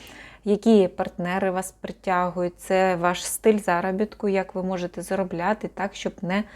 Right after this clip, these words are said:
зраджувати себе, а навпаки, спиратись на свої природні якості. Якщо у вас Венера в Козирозі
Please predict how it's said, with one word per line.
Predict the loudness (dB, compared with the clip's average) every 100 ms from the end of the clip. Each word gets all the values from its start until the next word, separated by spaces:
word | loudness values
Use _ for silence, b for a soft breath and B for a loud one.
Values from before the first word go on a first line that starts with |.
| B B
зраджувати | -2 2 4 2 -2 -8 -8 -10
себе, | -10 -6 -2 -2 -2
а | -8
навпаки, | -8 -10 -10 0 4 4 2 B B
спиратись | -10 -2 2 2 2 -4 -6
на | -14
свої | -4 0 0
природні | 0 -4 -2 -2 -2 -4
якості. | -6 -8 -12 -16 -16 -18 -18 _ _ _ _ _ _ _ _ _ b b b 0
Якщо | 2 4 6 6
у | 6
вас | 4 0 -2 -2
Венера | 2 2 0 -10 -6
в |
Козирозі | 2 4 4 4 2 -2